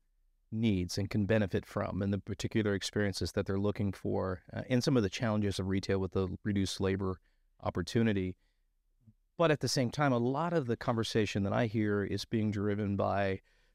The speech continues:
this is an opportunity to get an advertising impression in front of a shopper to enhance revenue for a retail media network,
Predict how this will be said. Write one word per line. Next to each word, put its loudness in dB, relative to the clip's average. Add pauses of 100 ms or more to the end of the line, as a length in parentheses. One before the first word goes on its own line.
this 2
is 2
an 4
opportunity 0
to 0
get 0
an 0
advertising 0
impression 0 (320)
in 0
front 2
of 0
a 0
shopper 2
to -4
enhance -2
revenue 2
for -2
a 0
retail -2
media 4
network, 0